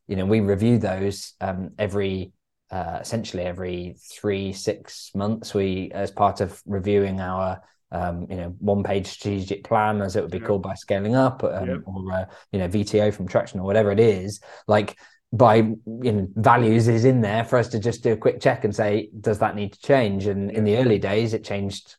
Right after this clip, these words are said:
Speaker 1: quite a few times, but hasn't done for a long time now. And I think, um,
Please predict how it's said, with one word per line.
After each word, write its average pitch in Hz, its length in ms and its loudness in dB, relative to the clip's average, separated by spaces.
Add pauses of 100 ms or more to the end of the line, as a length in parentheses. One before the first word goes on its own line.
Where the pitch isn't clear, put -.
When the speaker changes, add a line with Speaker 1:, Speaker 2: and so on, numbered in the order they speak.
Speaker 1:
quite 98 160 0
a - 40 -12
few 107 140 0
times, 117 560 0 (220)
but 98 140 4
hasn't 98 260 0
done 95 140 -6
for 92 120 -2
a - 20 2
long 92 160 -6
time 113 240 0
now. 92 180 -6
And 107 100 -2
I 110 40 -4
think, 117 240 2 (680)
um, 107 300 -2